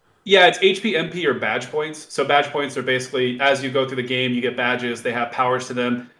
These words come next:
based on the weight of the badge, meaning, like, how powerful it is. It'll, it'll cost one plus, uh, one, one or beyond in terms of the total cost of, uh, the badge points.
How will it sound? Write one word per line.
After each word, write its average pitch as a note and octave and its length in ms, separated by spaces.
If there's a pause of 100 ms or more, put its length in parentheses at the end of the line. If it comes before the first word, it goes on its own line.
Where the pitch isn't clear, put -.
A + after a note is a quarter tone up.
based C#3 260
on D3 100
the B2 80
weight C3 340
of C3 100
the C#3 60
badge, C#3 360
meaning, B2+ 200
like, A#2 120
how A#2 140
powerful A#2+ 420
it A#2+ 60
is. A#2+ 280
It'll, B2 240 (100)
it'll B2+ 200
cost A#2 300
one A#2+ 520
plus, - 520 (200)
uh, A#2+ 200
one, C3 380 (300)
one C#3 200
or B2+ 180
beyond B2 600
in B2+ 100
terms A#2+ 240
of - 80
the A#2+ 60
total A#2 240
cost A2+ 400
of, A2+ 300 (340)
uh, A2+ 180
the A2+ 100
badge B2 260
points. F#3+ 380